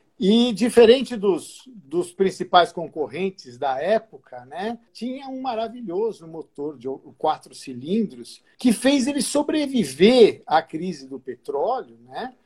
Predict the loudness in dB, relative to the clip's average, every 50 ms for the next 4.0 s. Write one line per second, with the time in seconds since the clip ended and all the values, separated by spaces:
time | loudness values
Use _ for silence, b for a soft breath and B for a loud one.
0 | _ _ _ _ _ _ _ -10 -8 -6 -4 -4 -2 -2 -2 -4 0 0 2 2
1 | 2 -2 -4 -10 -6 -4 -2 -2 0 2 2 2 2 0 -4 -8 -10 -8 -4 -2
2 | -2 -2 -2 -2 -4 -4 -4 -6 -10 -10 -10 -10 -8 -2 4 6 8 8 8 6
3 | 2 0 -4 -4 -4 -6 -12 -20 -10 -6 -2 0 0 0 0 -2 -10 -20 _